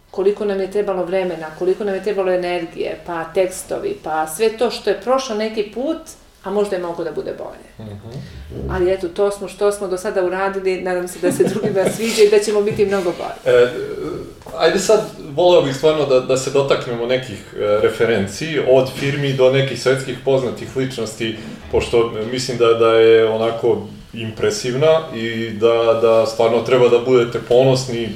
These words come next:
Speaker 2: i ti i ceo kolektiv, ovaj, ko sve nosi vaše proizvode, pa bih voleo ako možeš, eto, čisto malo da prođemo i kroz tu listu.
Speaker 1: Pa evo, ja mogu da kažem prvo što mi je najdraža, a, ovaj, najdraže to je, a, a, ovaj,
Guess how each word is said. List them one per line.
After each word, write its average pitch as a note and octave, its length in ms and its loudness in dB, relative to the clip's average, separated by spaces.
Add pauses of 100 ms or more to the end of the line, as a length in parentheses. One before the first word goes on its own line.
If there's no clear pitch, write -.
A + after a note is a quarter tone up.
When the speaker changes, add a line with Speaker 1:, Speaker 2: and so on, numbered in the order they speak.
(140)
Speaker 2:
i G2+ 160 -6
ti A#2+ 260 -4
i G#2+ 100 -8
ceo A2+ 300 4
kolektiv, A2+ 600 2 (480)
ovaj, A2 720 4
ko A#2+ 160 4
sve C#3 280 2
nosi D3 320 2
vaše C#3+ 400 2
proizvode, C3 880 4
pa A#2 200 4
bih A#2 180 -4
voleo B2+ 240 6
ako A2+ 200 2
možeš, G#2+ 340 0
eto, A2 180 -4
čisto A2+ 320 -6
malo A2+ 240 4
da G#2+ 140 2
prođemo G#2 500 2
i G2 100 -6
kroz G#2+ 240 -6
tu A2 200 -4 (400)
listu. F3 260 0
Speaker 1:
Pa A3+ 80 4
evo, A#3 120 4
ja G#3 260 4 (180)
mogu A3+ 220 0
da F#3+ 100 0
kažem A#3 360 -4
prvo A#3+ 220 -6
što G#3 180 -4
mi G3+ 100 -2
je G3 80 -2
najdraža, F#3 840 -2
a, E3+ 280 -4
ovaj, D#3+ 560 -4
najdraže F#3+ 480 -6
to F#3+ 160 -6
je, F#3 220 -2
a, D#3 380 -6
a, D#3 340 -6
ovaj, D#3 280 -8